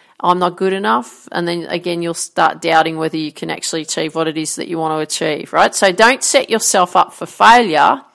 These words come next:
Set yourself up for success, okay? So what I want you to be thinking about is what are the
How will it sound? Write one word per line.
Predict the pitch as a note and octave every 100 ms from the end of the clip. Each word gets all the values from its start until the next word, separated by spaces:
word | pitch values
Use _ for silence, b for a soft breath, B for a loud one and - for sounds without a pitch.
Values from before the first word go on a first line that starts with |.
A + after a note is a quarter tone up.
| b b b b
Set | - - A3+ G3+
yourself | G#3+ G3+ - G3 F3+ F3+
up | E3+ -
for | -
success, | E3+ - E3 - - F3 - - - - _ _ -
okay? | E3+ - A3 F#4+ F#4+ _ B B B B B B B B
So | C4+ C4+ A#3+ - _ _
what | A3+ A#3 D4
I | E4+
want | E4 D4 -
you | A#3+ A3+
to |
be | G#3
thinking | G#3 - A3 A3 A#3+ A3+
about | F#3 D3 C#3+ - - _ _
is | G3 G#3+ G#3
what | G3 G3+ A3+ C4
are | C4+
the | B3+ A#3+ A3+ G#3+ G#3 G3+ F#3